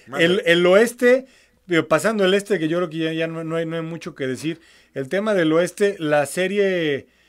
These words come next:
Speaker 2: eh, la serie interesante, ¿no? Clippers San Antonio se está poniendo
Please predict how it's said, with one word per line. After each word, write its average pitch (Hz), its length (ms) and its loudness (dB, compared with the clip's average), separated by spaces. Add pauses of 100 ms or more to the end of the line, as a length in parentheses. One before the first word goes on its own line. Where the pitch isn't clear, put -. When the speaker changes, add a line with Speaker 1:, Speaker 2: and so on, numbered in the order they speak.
(480)
Speaker 2:
eh, 151 420 -4
la 147 220 -4
serie 220 300 -4
interesante, 170 800 -8
¿no? 170 300 -10
Clippers 214 460 -6
San 139 180 -8
Antonio 180 500 -8
se - 140 -12
está 196 260 -8
poniendo 185 1080 -6